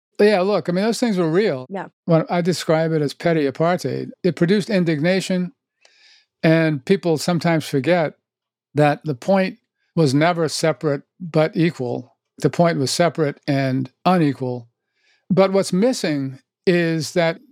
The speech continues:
Speaker 1: these were more than inconveniences, certainly. But they weren't the deep structure of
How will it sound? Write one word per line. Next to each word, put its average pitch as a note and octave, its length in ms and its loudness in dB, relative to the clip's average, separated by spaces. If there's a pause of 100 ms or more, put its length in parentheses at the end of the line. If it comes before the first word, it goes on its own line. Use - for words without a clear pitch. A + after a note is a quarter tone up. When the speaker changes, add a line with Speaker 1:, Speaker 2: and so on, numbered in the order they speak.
(240)
Speaker 1:
these G3+ 640 0 (840)
were E3 400 2 (160)
more G#3+ 500 2
than F#3 160 -2
inconveniences, C#3+ 920 -2
certainly. C3 580 -6 (840)
But F3 220 4
they G3+ 120 4
weren't G3 280 0
the D#3 100 -2
deep D#3+ 320 -4
structure D3+ 600 -4 (220)
of C3 440 -2